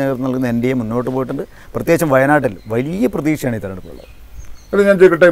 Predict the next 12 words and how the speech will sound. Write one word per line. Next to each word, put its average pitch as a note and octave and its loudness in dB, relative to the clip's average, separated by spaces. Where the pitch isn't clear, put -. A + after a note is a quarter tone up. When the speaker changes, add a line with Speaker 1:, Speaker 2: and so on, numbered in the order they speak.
Speaker 2:
പിന്നെ, D#3 2
എന്താണ് F#3 6
ഇപ്പോൾ E3+ 6
വയനാട്ടിലെ, D#3 8
ഇപ്പോൾ E3 2
സാധാരണ F#3 6
നടക്കുന്ന G3 2
ഒരു G#3+ -6
തെരഞ്ഞെടുപ്പ്, G3+ 2
അതിനപ്പുറത്തേക്കുള്ള G#3+ 2
പ്രാധാന്യം G3 0
വയനാട്ടിലെ E3 2